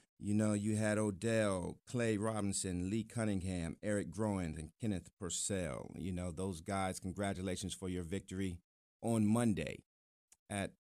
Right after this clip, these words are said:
Dover in the Monster Mile. Not to mention that they received a gold Miles Monster Trophy. I was a little jealous about that. You know, I don't have a gold one. I have a, a, a few regular, um, what is that, granite hue, uh, miles, but I don't have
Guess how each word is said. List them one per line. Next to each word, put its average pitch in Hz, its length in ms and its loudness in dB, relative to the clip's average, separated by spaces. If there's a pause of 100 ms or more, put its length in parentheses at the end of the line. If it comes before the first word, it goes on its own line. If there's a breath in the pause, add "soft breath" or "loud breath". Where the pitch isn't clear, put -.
Dover 107 500 0 (140)
in 92 120 -4
the 90 80 -2
Monster 98 340 -2
Mile. 104 220 0
Not 214 220 0
to 143 60 -2
mention 156 300 -2
that 117 160 -2
they 147 120 -6
received 139 520 0
a 98 80 2
gold 98 800 2 (440)
Miles 95 460 -2
Monster 95 380 -4
Trophy. 98 320 -2
I 170 80 -4
was 226 100 -8
a - 40 -4
little - 140 -4
jealous 240 380 -4
about 85 320 -4
that. 90 160 -4
You 113 100 -4
know, 113 120 -2
I 147 80 -6
don't 196 180 -4
have 208 160 -4
a 98 60 -4
gold 101 500 -2
one. 87 240 -2
I 147 60 -6
have 175 180 -6
a, 104 100 -6 (460)
a, 104 360 -4
a 98 40 -6
few 147 480 -4
regular, 110 500 0
um, 104 440 2 (100)
what 120 140 -8
is 104 100 -8
that, 92 240 -4
granite 123 480 0 (540)
hue, 104 540 4 (380)
uh, 92 140 -2
miles, 95 540 0
but 92 160 -2
I 143 40 0
don't 190 180 -2
have 143 340 -4